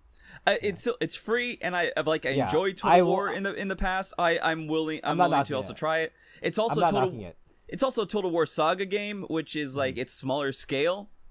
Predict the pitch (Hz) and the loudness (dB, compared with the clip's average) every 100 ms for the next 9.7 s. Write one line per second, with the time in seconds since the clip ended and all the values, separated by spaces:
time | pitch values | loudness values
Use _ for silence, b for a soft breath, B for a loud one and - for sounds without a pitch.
0 | - - - 147 143 - - - - - | -20 -18 -4 -2 0 -2 -10 -20 -14 -8
1 | 113 98 87 82 90 92 160 - - 131 | -8 -8 -10 -12 -12 0 0 0 -2 0
2 | 180 95 208 196 196 196 233 202 160 151 | 0 2 0 2 -2 -2 -2 0 0 -2
3 | 139 135 131 160 - 180 175 185 190 175 | -2 -2 -2 -6 -6 -6 -4 -4 -2 0
4 | 151 156 131 131 123 143 143 139 117 - | 0 -2 -4 -4 -2 -2 0 -2 -2 -2
5 | 143 127 117 123 110 107 147 139 135 131 | -2 0 2 2 2 2 0 -2 -2 -4
6 | 131 - 110 - 135 117 - 135 131 131 | -4 -2 -2 -2 -4 -2 -4 -2 -4 -4
7 | 117 107 107 - 110 107 107 107 107 107 | -4 -4 -2 -2 -2 -4 -6 -6 -6 -4
8 | 147 143 135 120 113 110 107 98 113 104 | -4 -4 -6 -6 -6 -4 -4 -4 -4 -6
9 | - 113 110 139 135 143 - | -6 -6 -4 -4 -4 -6 -10